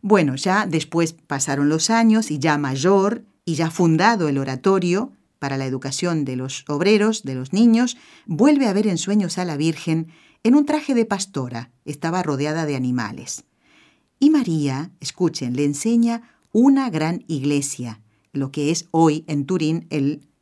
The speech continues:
santuario de María Auxiliadora, y le dice: "Esta es mi casa, de aquí saldrá mi gloria". Y, eh, San Juan Bosco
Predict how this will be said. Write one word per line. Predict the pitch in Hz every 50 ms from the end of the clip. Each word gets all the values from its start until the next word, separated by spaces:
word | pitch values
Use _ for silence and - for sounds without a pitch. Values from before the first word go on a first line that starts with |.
| _ _ _ _
santuario | - - - 151 143 139 135 151 156 156 160 190 185
de | 156
María | 143 143 139 147 151
Auxiliadora, | 143 139 - 143 143 135 135 127 131 123 127 123 - -
y | 202 180
le | 175 160
dice: | 147 143 127 - - 120 123 120 _ _ _ _ - - _ _ _
"Esta | - 269 285 285 - - - 285 294 294 - -
es | 160 175 170 - - -
mi | 170 156 151 139
casa, | 143 - 139 131 135 - - - 120 123 - _ _ _ _ -
de | 143 131 160 147 139
aquí | 131 135 - - 240 277 320 311 _ _ _ _ _
saldrá | - - - 135 131 131 127 139 156 156 170 196 226 - _ _ _ _ _ _ _ _ -
mi | 156 156 147 127
gloria". | 131 139 135 127 123 120 117 117 117 120 _ _ _ _ _ _ _ _ _ - _ - - _ _ _ _ _ _ _ _ _ _
Y, | - 262 277 277 277 277 - _ _ _ _ _ _ _ _ _ _ _ _ _ _ _ _ _ -
eh, | 165 156 147 147 143
San | 143 - 156 143 139
Juan | - 143 139 143
Bosco | 190 233 233 - - - 214 240 269 -